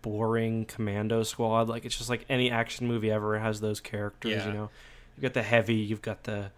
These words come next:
Speaker 1: the smart guy, the sniper, whatever, but, um, I don't know. I, I quite enjoyed this. It was, like,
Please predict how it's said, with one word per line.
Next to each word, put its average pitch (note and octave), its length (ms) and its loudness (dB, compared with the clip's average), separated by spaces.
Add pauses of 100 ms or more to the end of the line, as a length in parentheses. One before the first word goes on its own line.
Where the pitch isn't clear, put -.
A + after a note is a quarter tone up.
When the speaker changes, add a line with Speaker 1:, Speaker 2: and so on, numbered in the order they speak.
(400)
Speaker 1:
the G#2+ 500 -2
smart B2+ 460 2
guy, A#2 360 2
the A2 80 -4
sniper, A2+ 420 -2
whatever, A2 380 -2
but, A2+ 200 -6
um, A2+ 320 -4 (360)
I C#3+ 60 -4
don't G#3 80 2
know. A#3+ 160 0 (140)
I, A#2+ 100 -4 (100)
I C#3 60 2
quite F3+ 220 0
enjoyed C3 380 2
this. D#3+ 220 0
It B2+ 80 2
was, B2 120 0
like, A#2 280 -2